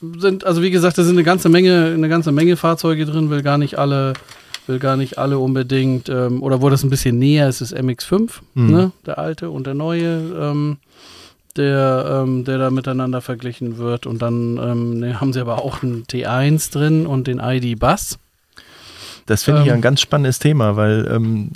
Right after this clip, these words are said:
Speaker 2: das zeigt ja, wenn ich da kurz eingreifen darf, dass so Designsprache von früher heute aufgegriffen wird. Und ich finde, das könnte man ruhig nochmal vertiefen thematisch, äh, dass wir das hier nochmal, ähm, vielleicht mit dem Verantwortlichen,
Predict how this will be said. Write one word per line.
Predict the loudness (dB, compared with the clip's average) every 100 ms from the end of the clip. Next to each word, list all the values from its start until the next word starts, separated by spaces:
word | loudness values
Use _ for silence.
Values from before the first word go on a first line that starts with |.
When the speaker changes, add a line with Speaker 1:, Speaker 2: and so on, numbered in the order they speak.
| -10
Speaker 2:
das | -6 -4 -4
zeigt | 0 -2 0
ja, | 0
wenn | 0
ich | -2
da | -2
kurz | -4 -4 -4
eingreifen | -4 -2 -4 -4 -4 -2 -2 -2 -2 0
darf, | -2 -2 -6 -20 -18 -20 -20 -20 0
dass | 0 2 -6
so | -2 2 4 2 0 _ -18
Designsprache | -10 -4 0 4 4 4 2 2 2 4 2
von | 2 0
früher | 0 0 2 2 2 -2 -8
heute | -2 0 2 0 0
aufgegriffen | 0 2 2 2 2 2 2
wird. | 0 0
Und | -2
ich |
finde, | 0 0
das | 0 0 -4 -2
könnte | 0 2
man | 2 2
ruhig | 2
nochmal | 2 2 2
vertiefen | 0 0 -2 0
thematisch, | 0 2 2 0 -4 -6
äh, | -4 -2
dass | -2 -2
wir | 0
das | 0
hier | 0
nochmal, | 0 2 0 0 -4 -16 -18 -12
ähm, | -2 2 2 2 0 -4
vielleicht | -4 -2 0
mit | -2
dem | -2
Verantwortlichen, | -2 -2 -2 0 0 0 -2